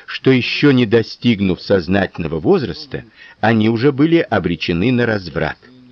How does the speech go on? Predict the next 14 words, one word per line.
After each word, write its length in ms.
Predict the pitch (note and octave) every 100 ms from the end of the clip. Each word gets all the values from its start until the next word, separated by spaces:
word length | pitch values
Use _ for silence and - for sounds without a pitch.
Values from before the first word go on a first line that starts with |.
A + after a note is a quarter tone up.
| - - _
Причиной 580 | A#2+ B2 - F3+ A3 G3+
этого 560 | - G#2 - D#2 C2+ - - - -
может 260 | G#2+ E3
быть 300 | D#3+ F3+ - - -
порочность 640 | G#2 G2+ G#2+ - C3 - -
родителей, 760 | C#3 C3 G#3+ - D#3 C#2+ C2 - - -
или 220 | G#2 G#2+
насилие, 720 | F#2+ F2+ - A#2 F3+ F3 E3
или 280 | - F2 D#2
нужда, 600 | D2 C#2+ C#2+ G2 C#3 D#3+ - - - _
а 180 | - F2
она 360 | E2 E2 G#2+ F#2+
злая 400 | - G#2 E3 -
советчица. 760 | - C2+ - - - D#3+ C#3